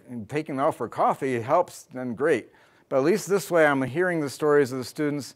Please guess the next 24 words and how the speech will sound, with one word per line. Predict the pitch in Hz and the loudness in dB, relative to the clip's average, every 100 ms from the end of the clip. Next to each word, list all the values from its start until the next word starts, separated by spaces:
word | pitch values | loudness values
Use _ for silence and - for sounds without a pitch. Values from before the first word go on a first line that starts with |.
| _ _ _ _ _ _ | _ _ _ _ _ _
understanding | 151 185 175 147 165 156 151 151 143 131 | 0 2 0 0 -2 0 0 -2 -2 -2
the, | 117 | -2
maybe | 120 131 131 | -2 -4 -4
the | 110 117 | -4 0
other | 156 165 | 2 2
challenges | 127 156 156 147 123 | 0 -2 0 -2 -2
they | 123 117 | -2 2
have | 131 127 | 2 2
in | 120 | 0
their | 113 | -2
lives. | 123 135 131 113 - _ _ _ _ _ _ - | 0 2 0 -4 -14 _ _ _ _ _ _ -16
Um, | 104 107 - _ - | -14 -16 -20 _ -10
and | 131 | -6
I | 131 | -4
think | 175 160 | -2 2
they | 143 | 2
do | 120 175 | 4 4
that | 165 147 | 6 6
thinking | 180 185 156 | 4 -6 -4
I'm | 143 135 | -2 0
going | 147 | 0
to | 135 | 0
be | 135 | -2
empathetic | 147 147 127 151 151 143 | -2 -4 0 2 4 2